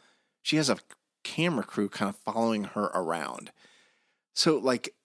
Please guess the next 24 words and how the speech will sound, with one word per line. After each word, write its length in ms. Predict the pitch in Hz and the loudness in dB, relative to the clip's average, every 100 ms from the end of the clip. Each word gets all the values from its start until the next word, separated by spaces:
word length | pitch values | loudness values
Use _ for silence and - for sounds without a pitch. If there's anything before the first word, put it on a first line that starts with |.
| _ _ _ _ _ | _ _ _ _ _
I 80 | 185 | -2
feel 140 | 196 | 2
like 180 | 165 143 | 2 0
even 320 | 185 208 214 190 | 2 4 4 4
in 80 | |
the 60 | 165 | 6
back 200 | 143 143 | 4 2
of 80 | - | 0
her 100 | 135 | 2
mind, 300 | 120 113 104 | 4 4 2
like, 160 | 107 | 0
in 100 | 127 | -2
all 300 | 113 - 123 | -2 2 2
of 100 | 113 101 | 2 -2
this, 120 | 104 | 0
she's 200 | - 107 | 0 2
like, 140 | - | 0
"Oh, 160 | - 214 | 2 4
this 200 | 156 180 | 4 4
is, 180 | 139 117 | 2 2
this 200 | 175 208 | 2 2
is 100 | 127 | 0
a 60 | 104 | -2
good 400 | 107 113 110 | -4 -4 -6